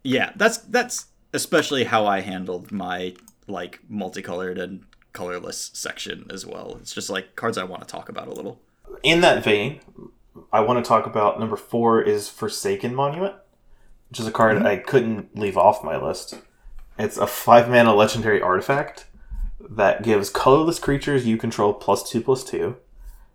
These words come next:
Speaker 2: Whenever you tap any permanent for colorless mana, you add an additional colorless mana. And whenever you cast a colorless spell, you gain two life.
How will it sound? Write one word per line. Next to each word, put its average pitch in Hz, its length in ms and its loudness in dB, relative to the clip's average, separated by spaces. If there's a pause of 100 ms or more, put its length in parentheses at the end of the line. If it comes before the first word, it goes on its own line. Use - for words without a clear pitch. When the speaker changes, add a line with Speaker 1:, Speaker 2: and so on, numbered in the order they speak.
(120)
Speaker 2:
Whenever 107 320 2
you 107 100 0
tap 101 400 4
any 160 260 0
permanent 104 500 -2
for 95 100 -4
colorless 101 560 0
mana, 82 400 -4 (640)
you 101 220 0
add 92 200 4
an 95 120 0
additional 110 320 0
colorless 73 440 -2
mana. 101 400 -6 (920)
And 98 180 2
whenever 101 180 0
you 104 60 -6
cast 104 260 -2
a 104 40 -10
colorless 101 420 2
spell, 135 440 4
you 110 160 -2
gain 98 360 -6
two 82 240 -6
life. - 380 -10